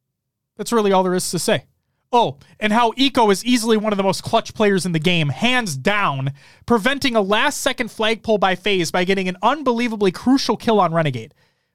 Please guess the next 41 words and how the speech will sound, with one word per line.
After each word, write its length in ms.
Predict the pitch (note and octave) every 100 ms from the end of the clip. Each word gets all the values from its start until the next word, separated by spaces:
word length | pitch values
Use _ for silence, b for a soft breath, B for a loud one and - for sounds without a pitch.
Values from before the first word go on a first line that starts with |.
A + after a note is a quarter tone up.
| _ _ _
The 80 | G3
other 160 | C#4 F4
players 320 | D#4 D#4 C4
on 100 | A#3
FaZe 300 | - B3+ G#3
drop 240 | - -
like 160 | C4 B3+
flies, 500 | - F#3 F#3 F#3+ F3+
and 60 | D#3+
with 100 | G3+
only 160 | F#3
thirty 260 | D3 A#3+ C4+
seconds 360 | - B3+ A3
left 160 | A3+ A3+
on 80 | A3
the 60 |
game 200 | E3+ E3+
clock 300 | D#3+ E3+ E3
and 80 | C#3
down 200 | D#3 F#3
by 140 | G3 G3
one 220 | G3+ G3+
capture, 440 | E3+ C#3+ - D3+
FaZe 240 | C#3+ E3 D3
are 140 | C3+ -
unable 300 | G#3 G#3+ G3+
to 80 | E3+
make 140 | E3
another 280 | D3 C#3 B2+
attempt. 340 | - - - _ _ _ _ _ -
S 180 | F3
S 60 | F#3
G 160 | - F3
win 160 | D#3+
the 60 | D3
game 180 | C3+ B2+
two 140 | C#3
to 60 | A#2+
one. 220 | A2 B2 _ _ _ _ _ -
And 100 |
I, 100 | G#3+